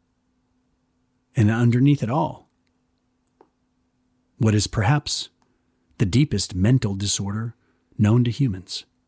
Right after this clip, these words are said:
the fear of death. As an ever-present reminder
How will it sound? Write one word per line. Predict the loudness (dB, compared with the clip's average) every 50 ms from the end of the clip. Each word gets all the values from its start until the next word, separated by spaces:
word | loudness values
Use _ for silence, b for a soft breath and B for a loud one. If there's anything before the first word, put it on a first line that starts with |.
| _ _ _ _ _ _ _ _ _ _ _ _ _ _ _ _ _ _ _ _ _ _ _ _ _ _ _ _ _ _ _
the | -6
fear | -6 -6 -6 -4 -4 -4 -4 -8
of | -12 -12 -6
death. | -6 -6 -6 -6 -12 _ _ _ _ _ _ _ _ _ _ _ _ _ _ _ _ _ _ _ _ _ _ _ _ _ _ _ _ _ _ _ _ _ _ _ _ _ _ _ _ _ _ _ _ _ _ _ _ _ -8 _
As | -2 -2 0 0
an | -2 -2 -2
ever-present | -2 0 0 0 -2 -4 -4 -2 0 2 2 0 0
reminder | 0 0 2 2 2 2 0 -2 -2 -4 -6 -10 -14